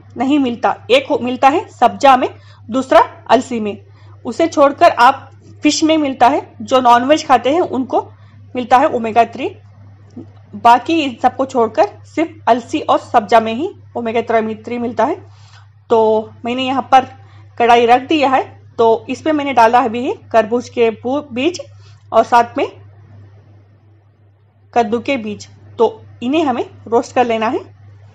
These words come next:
तो इन्हें कम से कम तीन से चार मिनट आप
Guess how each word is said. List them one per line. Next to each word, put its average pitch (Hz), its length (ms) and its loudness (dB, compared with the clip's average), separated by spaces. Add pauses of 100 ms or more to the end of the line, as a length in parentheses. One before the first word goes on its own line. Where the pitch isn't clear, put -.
(2750)
तो 220 280 -4
इन्हें 247 280 -6 (460)
कम 240 120 -2
से 262 100 -6
कम 277 160 -4
तीन 254 420 -10
से 277 180 -2
चार 247 260 4
मिनट 247 200 -2
आप 247 200 2